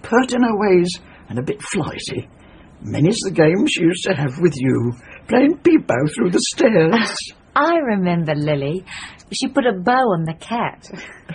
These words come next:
Speaker 1: Oh, there now. Fancy you remembering that. It was a bow off the chocolate box,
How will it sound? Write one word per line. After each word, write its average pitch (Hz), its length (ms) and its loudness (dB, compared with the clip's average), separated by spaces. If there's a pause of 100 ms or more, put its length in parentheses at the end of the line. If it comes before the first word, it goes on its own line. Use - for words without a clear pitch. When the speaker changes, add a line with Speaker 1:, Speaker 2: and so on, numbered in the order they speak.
(340)
Speaker 1:
Oh, 277 280 2
there 175 260 2
now. 165 360 0 (360)
Fancy 330 400 0
you 165 140 4
remembering 127 680 2
that. 117 360 -6 (760)
It - 80 -10
was 254 120 2
a 277 40 2
bow 285 100 4 (140)
off - 140 -2
the - 80 -4
chocolate - 500 -4
box, - 360 -10